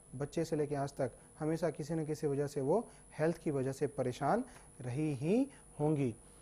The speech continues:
जहाँ तक मैं इनका चार्ट देखूं, बीच का प्लेन पूरी तरह से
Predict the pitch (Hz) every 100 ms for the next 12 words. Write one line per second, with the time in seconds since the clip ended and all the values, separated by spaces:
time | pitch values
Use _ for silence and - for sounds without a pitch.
0 | - 135 143 139 170 170 175 160 156 180
1 | 170 - 170 175 165 156 165 135 - -
2 | - 160 180 - 180 175 165 202 269 -
3 | - - 156 156 - 147 156 147 196